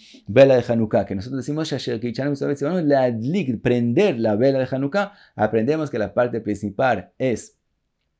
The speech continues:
prender la vela y no colocarla.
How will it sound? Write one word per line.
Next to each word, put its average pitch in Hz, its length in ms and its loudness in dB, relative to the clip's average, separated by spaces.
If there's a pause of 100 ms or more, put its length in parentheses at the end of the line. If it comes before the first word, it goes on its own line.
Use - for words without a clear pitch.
(180)
prender 101 500 4
la 110 140 4
vela 143 460 0 (440)
y 156 280 -2
no 127 360 2
colocarla. 98 800 -2